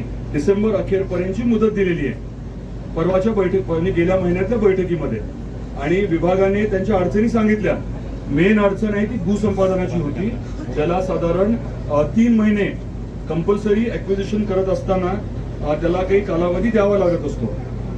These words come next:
तो शासकीय प्रकार, म्हणजे काय, भाग आहे आणि जिल्हाधिकाऱ्यांच्या माध्यमातून ती प्रक्रिया केली जाते. बाकी मी सांगितल्याप्रमाणे अपेक्षेपेक्षा यावर्षी पाऊस जास्त असल्यामुळे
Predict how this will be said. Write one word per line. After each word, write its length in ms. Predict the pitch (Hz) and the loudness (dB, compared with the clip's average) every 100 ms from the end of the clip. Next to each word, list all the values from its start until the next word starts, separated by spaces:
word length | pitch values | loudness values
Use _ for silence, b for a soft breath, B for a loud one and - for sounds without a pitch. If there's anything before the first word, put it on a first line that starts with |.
| - - | -8 -4
तो 260 | 185 202 185 | 2 2 2
शासकीय 440 | 170 170 - 208 | 0 -2 0 0
प्रकार, 340 | 190 185 190 | 2 0 -2
म्हणजे 200 | 180 165 | -2 -2
काय, 140 | 165 170 165 151 | -2 -2 -4 -4
भाग 180 | 147 185 | -2 2
आहे 440 | 185 180 - - - - | 2 2 0 -6 -8 -6
आणि 140 | 156 175 | -4 -2
जिल्हाधिकाऱ्यांच्या 720 | 170 175 175 196 180 185 214 | 0 0 0 0 -2 -2 -2
माध्यमातून 640 | 170 151 175 175 170 214 | -2 -2 0 0 -2 -2
ती 40 | 240 | -2
प्रक्रिया 360 | 202 196 220 | 0 2 2
केली 260 | 208 185 175 | 2 2 2
जाते. 580 | 151 120 101 - - - - - - | 0 -2 -2 -4 -8 -8 -8 -8 -4
बाकी 220 | 139 170 | -2 0
मी 100 | 196 | 0
सांगितल्याप्रमाणे 800 | 190 185 190 196 196 196 196 208 | 2 2 2 2 0 0 0 0
अपेक्षेपेक्षा 960 | 202 - 180 180 196 196 180 196 190 208 - - - 147 | -2 -2 -2 2 2 2 0 0 0 -2 -6 -8 -6 -2
यावर्षी 460 | 170 180 180 180 | 0 0 0 -2
पाऊस 360 | 214 180 190 175 | 0 2 2 2
जास्त 280 | 180 269 214 | 0 0 0
असल्यामुळे 480 | 185 190 190 170 | 0 2 2 2